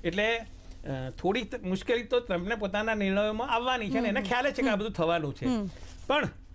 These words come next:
Speaker 1: આ બધી મુશ્કેલી વચ્ચે, અ, અત્યાર સુધી અમેરિકામાં કેવું હતું કે લોકો કામ કરવા તૈયાર નહોતા અને બીજા દેશોમાં પ્રોડક્શન કરતા હતા.
Speaker 2: હમ, હમ, હમ.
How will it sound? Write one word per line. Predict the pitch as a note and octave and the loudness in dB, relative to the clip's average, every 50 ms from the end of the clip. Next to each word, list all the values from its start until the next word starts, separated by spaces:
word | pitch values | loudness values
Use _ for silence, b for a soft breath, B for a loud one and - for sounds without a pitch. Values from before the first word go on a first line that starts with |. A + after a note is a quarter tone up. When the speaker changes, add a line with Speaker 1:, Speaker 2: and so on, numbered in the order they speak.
| - - - - | -18 -18 -8 -4
Speaker 1:
આ | - F3+ A3+ | -2 0 0
બધી | A#3 C4 B3+ C4 | 2 0 0 0
મુશ્કેલી | B3 A#3+ - - C4 C4 C4 | 0 -2 0 2 2 2 2
વચ્ચે, | B3+ B3+ B3 - C#4+ C#4 | 2 2 2 0 -2 -6
અ, | - - - - - - - - - - F#3 F#3+ G3+ E3+ D#3+ D#3+ E3 | -6 -8 -14 -16 -16 -16 -18 -16 -12 -10 -10 -8 -6 -6 -6 -6 -6
અત્યાર | D3 C#3 - A3+ G#3+ | -2 0 2 2 2
સુધી | A#3+ B3 B3 | 2 0 0
અમેરિકામાં | A#3 A3+ A#3+ A#3+ A#3+ A#3 A#3+ A#3+ A3+ | 2 4 4 2 2 2 0 -2 0
કેવું | G#3 B3+ B3 A#3 G#3 | 0 0 2 2 2
હતું | G3+ G3 | 0 -2
કે | G3+ G3 | -2 0
લોકો | G3 G3 G#3 | 0 2 0
કામ | G3 - D#3+ F3 G3+ G3+ | 0 2 0 0 0 0
કરવા | G3 F#3+ F3+ F#3+ F#3 | 0 0 0 0 -2
તૈયાર | F#3 F#3 F3+ F#3 F#3 | 0 0 0 0 2
નહોતા | F#3+ F#3+ F#3 G#3 G3+ | 0 0 0 0 0
અને | G#3+ G#3 | 0 0
બીજા | F3+ E3+ E3 G3 G#3 | -2 0 2 2 2
દેશોમાં | G#3 F#3+ F#3 D#3 F#3+ F#3 F3+ F3+ F3 F3 F3+ - - | 2 2 0 2 0 0 0 0 0 0 0 -2 -2
પ્રોડક્શન | F3 D#3 D3+ D3+ D3 D#3+ D3+ D3 | -2 0 0 0 0 -2 -4 -2
કરતા | C#3 C#3+ B2+ B2 - - | -2 -2 -4 -2 -2 0
હતા. | A#2+ C4 | 0 2
Speaker 2:
હમ, | B3+ A#3+ A#3+ A#3 | 2 2 2 0
હમ, | A3+ G#3 G#3 G3+ | 0 -2 -4 -4
હમ. | G3+ F#3+ | -6 -4